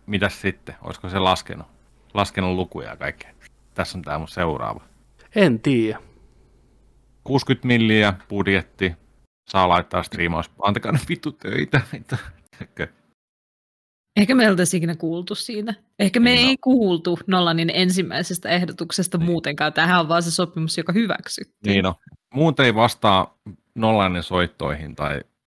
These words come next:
Speaker 1: tapaa sitä, niin sitten Netflix presents Nolan's Films.
Speaker 3: Nolan Originals.
Speaker 1: Ti, ti, ti, ti, ti.
Speaker 2: Seuraava Adam Sandler-elokuva.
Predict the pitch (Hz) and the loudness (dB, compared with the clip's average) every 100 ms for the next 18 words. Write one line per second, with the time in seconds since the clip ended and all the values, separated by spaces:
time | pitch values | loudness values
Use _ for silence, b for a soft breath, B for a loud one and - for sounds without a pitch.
0 | - 87 78 76 - - - 65 - _ | -6 -4 -2 -6 -6 -12 -18 -18 -20 _
1 | 78 - - _ _ _ _ _ _ - | -12 -12 -20 _ _ _ _ _ _ -8
2 | 87 73 - - 67 - - _ _ - | -6 -6 -10 -20 -20 -20 -20 _ _ -6
3 | 85 78 80 55 - _ _ _ _ _ | -4 -4 -6 -8 -12 _ _ _ _ _
4 | _ _ _ _ _ _ - 107 92 78 | _ _ _ _ _ _ -2 2 2 0
5 | 65 - - 85 67 - - _ _ _ | -6 -8 -6 -6 -6 -12 -20 _ _ _
6 | _ 202 196 175 170 185 190 185 180 202 | _ -6 -4 -4 -6 -6 -6 -6 -8 -10
7 | 202 - 214 - - _ _ _ 95 87 | -8 -6 -8 -10 -18 _ _ _ -4 -2
8 | 98 104 - 123 123 151 143 - 135 127 | -2 -4 -2 -2 -2 -4 -4 -4 -2 -2
9 | 131 131 127 113 _ _ _ _ _ _ | -4 -8 -12 -14 _ _ _ _ _ _
10 | _ _ - - 113 107 107 110 113 113 | _ _ -6 0 0 -2 -6 -6 -6 -10
11 | - 117 117 104 107 107 - - 120 | -10 -12 -12 -12 -12 -12 -14 -14 -16